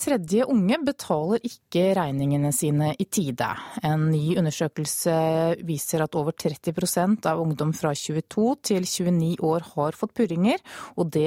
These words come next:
er de med høyest inntekt som får flest purringer.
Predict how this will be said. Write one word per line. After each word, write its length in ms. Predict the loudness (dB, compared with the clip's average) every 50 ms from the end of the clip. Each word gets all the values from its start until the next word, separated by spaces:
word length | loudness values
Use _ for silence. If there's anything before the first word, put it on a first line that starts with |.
| 0 0
er 180 | -2 -2 -2
de 140 | -2 -2 -2 0 0
med 160 | 0 -2 -2
høyest 460 | -4 -4 -2 0 -2 -2 -2 -4 0 0
inntekt 480 | 0 0 0 -2 -2 -4 -4 -6 -6
som 160 | -4 -4 -4 -2
får 240 | -2 -2 -2 -2 -4 -6
flest 680 | -8 -4 -2 0 0 0 0 -2 -4 -6 -8 -10 -12 -12 -6 -4
purringer. 460 | -2 -2 -2 -2 -4 -4 -6 -8 -10